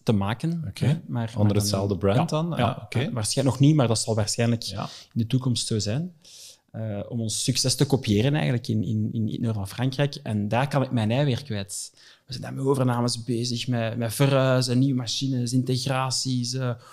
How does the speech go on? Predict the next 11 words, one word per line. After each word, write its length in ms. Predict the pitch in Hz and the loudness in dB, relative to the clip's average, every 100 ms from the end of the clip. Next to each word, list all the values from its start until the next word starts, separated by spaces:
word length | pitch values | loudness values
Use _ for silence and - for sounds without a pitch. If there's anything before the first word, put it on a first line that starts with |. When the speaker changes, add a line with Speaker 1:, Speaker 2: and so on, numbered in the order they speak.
| - - - | -20 -18 -2
Speaker 1:
nieuwe 280 | 139 143 | 2 2
communicaties. 1120 | 139 139 127 117 135 131 131 - 131 127 - - - - _ - | 4 6 6 4 0 0 0 0 2 2 0 -6 -14 -18 _ 0
En 160 | 147 | 6
ondertussen 340 | 131 113 170 170 | 6 6 4 2
had 140 | 123 | 2
ik 60 | 139 | 2
Dedicate 280 | 160 156 139 | 2 4 4
in 80 | 117 | 6
België 400 | 143 151 160 151 | 6 6 4 0
gerust. 600 | - 120 - - - - 127 - | 0 2 2 -2 -6 -2 -2 4
Speaker 2:
Oké. 260 | 160 - | 4 6